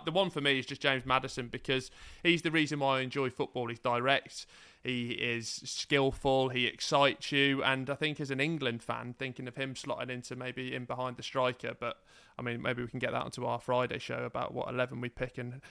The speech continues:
and who would be in it. But I just, James Maddison's been, and you think for the price as well, I know that doesn't tie into player of the season, but forty million pounds to James Maddison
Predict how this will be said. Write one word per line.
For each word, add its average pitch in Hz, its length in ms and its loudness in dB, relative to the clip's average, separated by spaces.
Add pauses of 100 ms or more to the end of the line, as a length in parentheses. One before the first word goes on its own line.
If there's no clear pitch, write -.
(180)
and 139 100 2
who 151 140 6
would 135 160 0
be 135 160 6
in 139 100 6
it. 117 140 0
But 131 80 2
I 135 100 8
just, 135 240 -4
James 160 280 4
Maddison's 135 420 0
been, 123 340 0 (280)
and 156 200 0
you 180 160 -4
think 220 300 2
for 202 80 0
the 180 80 2
price 208 460 6
as 127 80 -6
well, 147 180 6
I 131 60 6
know 147 160 4
that 131 160 2
doesn't 139 240 -8
tie 131 180 0
into 139 180 -4
player 127 220 0
of 120 80 -6
the 120 60 -10
season, 123 360 -6
but 127 160 -4
forty 220 480 2
million 196 360 2
pounds 170 340 0
to 127 80 -8
James 131 300 0
Maddison 123 520 -4